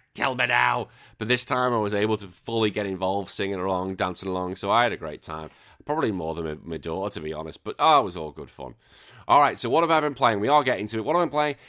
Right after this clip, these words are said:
Strictly, I've been playing Fire Emblem Engage. That is what I've been playing.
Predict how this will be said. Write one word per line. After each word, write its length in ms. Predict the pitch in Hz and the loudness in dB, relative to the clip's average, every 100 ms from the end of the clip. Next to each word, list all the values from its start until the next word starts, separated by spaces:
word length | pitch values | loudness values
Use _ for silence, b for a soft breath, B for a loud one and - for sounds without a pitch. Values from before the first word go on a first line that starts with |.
| B | B
Strictly, 800 | - - - - 165 196 - 165 | -12 -8 -6 -2 0 0 -2 -2
I've 120 | 160 139 | 0 0
been 120 | 135 | -2
playing 240 | 135 131 | 2 2
Fire 280 | 123 117 120 | 2 0 2
Emblem 220 | 113 107 | -2 -4
Engage. 460 | 107 101 98 92 - | -4 -4 -4 -6 -4
That 220 | 123 135 | 2 2
is 100 | 135 | 2
what 160 | 131 123 | 2 2
I've 100 | 120 | 2
been 140 | 113 | -2
playing. 360 | 107 127 127 | 0 0 0